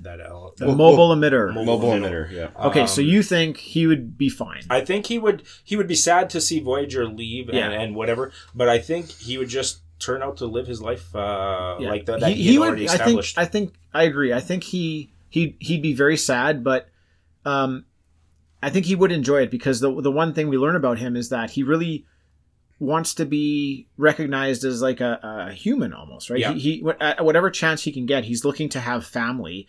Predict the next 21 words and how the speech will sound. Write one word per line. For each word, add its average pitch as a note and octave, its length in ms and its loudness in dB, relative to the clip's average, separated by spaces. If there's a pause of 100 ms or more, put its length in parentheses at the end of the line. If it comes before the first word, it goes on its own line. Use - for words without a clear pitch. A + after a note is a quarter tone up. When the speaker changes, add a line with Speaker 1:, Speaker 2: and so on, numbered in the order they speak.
(140)
Speaker 1:
Yeah. G2 160 -4
Speaker 2:
and, C3 140 -2
and C3+ 160 -4
live C3+ 260 4
that B2 180 2
aspect A#2+ 460 -4
of G2 160 -12
life. G#2+ 340 -6
So A2+ 380 -6 (280)
yeah, G#3+ 140 6
I D3+ 40 4
think F#3 220 -2
he G3 120 0
would, F3+ 340 2
I D#3+ 60 2
think F3 180 -4
he E3+ 100 -2
would C3+ 120 2
do C3+ 100 2
just A#2 220 -6
fine. D2 280 -16